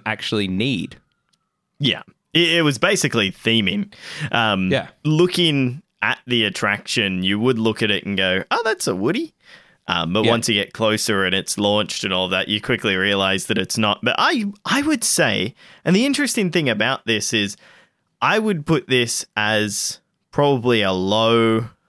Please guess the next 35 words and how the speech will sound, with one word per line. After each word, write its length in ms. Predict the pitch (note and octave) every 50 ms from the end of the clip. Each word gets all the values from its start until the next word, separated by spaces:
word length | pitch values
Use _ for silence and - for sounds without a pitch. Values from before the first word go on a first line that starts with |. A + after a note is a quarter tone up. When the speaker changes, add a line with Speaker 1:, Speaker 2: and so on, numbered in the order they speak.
| _ _ _ _ _ -
Speaker 2:
top 300 | - - A#2+ A2+ - -
five 440 | - - G#2+ F#2 F#2 G2 G2 F#2+ G2
in 140 | G#2 G#2 F#2
D 160 | F2+ F2+ F#2
C 180 | F#2 - - F#2+
A 140 | F2+ F2+ F2
nowadays. 680 | F2 E2+ D2+ C#2+ D#2 - - - - - - - - - _ _ _ _ _ -
Speaker 1:
Yeah. 160 | F#3+ F3 C3+ - _ _ _ -
Speaker 2:
But 300 | A#2 A2+ C3 C#3+ C3+ - -
at 220 | - D3+ C#3+ - C3+
this 260 | D#3+ A3+ C4 - -
point, 480 | - - E3+ G#3 B3 A#3 G3 C#3+ - - _ _ -
this 460 | - - F2+ A#2 G3 D4 C#4+ - -
was, 440 | E3 F#3+ C#4+ C4+ G#3 E3+ C3+ C3 - - _ _
in 240 | - E3+ F3 F3 D3
my 240 | C3+ C3+ D3+ G3+ A3+
opinion, 800 | F#3+ D#3+ C#3+ C3+ - E3 F3 F3+ D3+ B2 A2 G#2 G2 G2+ - - - - - _
the 260 | - - B2 C#3+ E3 D#3+
reason 680 | C#3+ B2+ C3 C#3+ C#3+ D3+ D#3+ D#3+ C#3+ D#3 D#3 D3 D3 C#3+
to 140 | - D#3
go 260 | B2 C3 B2 A2+ A2 A2
to 140 | - B2+
the 100 | A2+ A#2
Speaker 1:
Yeah. 140 | - - F3+
Speaker 2:
park 340 | G3 D#3+ A2+ G2 F#2+ - -
if 140 | B2+ - C#3
you 160 | D3 D#3 E3
were 80 | E3 D3+
just 280 | C3+ D#3 C#3+ - -
a 80 | D#3 C#3+
general 640 | A#2+ - - - C3+ B2 B2 B2+ C3 B2+ B2+ B2+ B2
sort 220 | - - A#2 F#2+
of 160 | F#2+ G2 -
day 180 | - D3 D#3 C#3+
guest. 440 | - A2+ F#2+ F2+ - - - -